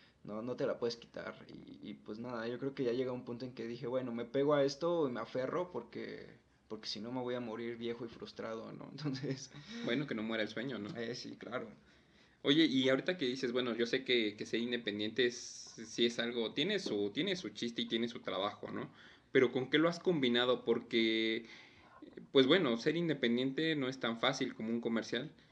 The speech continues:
Speaker 2: ¿Y qué es lo que has hecho para seguir manteniendo este sueño?
Speaker 1: M-, muchos años trabajé en, en oficina, pero la verdad es que mis chambas también eran, eran,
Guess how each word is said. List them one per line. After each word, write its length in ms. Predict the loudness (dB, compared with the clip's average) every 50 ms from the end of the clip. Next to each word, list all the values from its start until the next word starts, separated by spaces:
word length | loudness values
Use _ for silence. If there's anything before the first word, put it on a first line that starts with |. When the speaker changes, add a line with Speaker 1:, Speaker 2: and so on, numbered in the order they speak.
| _ _ _ _ _ _ _ -6
Speaker 2:
¿Y 160 | -6 -2 4
qué 100 | 6 6
es 140 | 6 6 4
lo 160 | 0 2 4
que 100 | 4 2
has 160 | 2 4 2
hecho 280 | 2 2 2 0 -2 0 0
para 220 | 0 0 0 0
seguir 260 | -2 -4 -2 -2 0
manteniendo 460 | 2 2 0 0 0 0 0 0 0
este 160 | -2 -4 -8 -4
sueño? 340 | -2 -2 -2 -2 -4 -8 -12 -16 -20 -20 -20 -20 -20 -20 -20 _ -14
Speaker 1:
M-, 160 | -12 -12 -12 -14 -14
muchos 420 | -4 0 2 2 4 4 4 4
años 300 | 4 4 4 4 2 2
trabajé 640 | 2 0 2 2 2 0 0 0 0 2 2 2 0 -2 -4 -6 -14 -20 -20 _ _ _ _ _ _ _ -8
en, 240 | -4 -2 -2 -2 -2
en 160 | -2 -4 -4
oficina, 520 | -4 -4 -4 -2 -2 -2 -2 -2 -2 -4 -4 -8 -14 -20 _ _ _ _ -20 -20 -20 -20 -20 _ _ _ _ _ _ _ _ _ _ _ _ _ _ _
pero 220 | 0 2 4 6 6
la 80 | 6
verdad 160 | 6 6 6
es 60 | 4 2
que 80 | 0
mis 140 | 0 0 0
chambas 240 | -2 -2 -4 -2 -2
también 240 | -2 -2 0 0 0
eran, 220 | 0 -2 -2 -2
eran, 460 | -2 0 0 0 0 0 -2 -4 -6